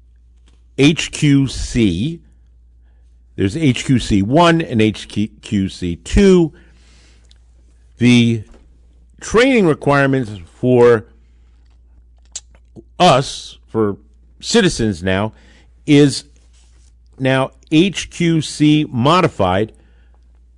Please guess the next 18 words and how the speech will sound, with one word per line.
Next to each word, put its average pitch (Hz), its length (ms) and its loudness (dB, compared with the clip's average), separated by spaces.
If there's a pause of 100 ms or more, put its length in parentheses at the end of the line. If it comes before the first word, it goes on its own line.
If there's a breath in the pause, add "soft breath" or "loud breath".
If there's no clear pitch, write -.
(320)
which 127 440 -2
essentially 156 680 0
is 131 480 0
the 113 380 -2 (1040 soft breath)
R 147 200 4
P 135 260 0
O 123 260 6
qualification. 117 1000 0 (480 soft breath)
The 110 100 0
main 151 280 4
difference 127 720 -2
is 113 420 0 (180)
not 120 260 0
having 120 260 0
to 113 100 -2
do 110 200 0
night 156 300 0
shooting. 104 480 -2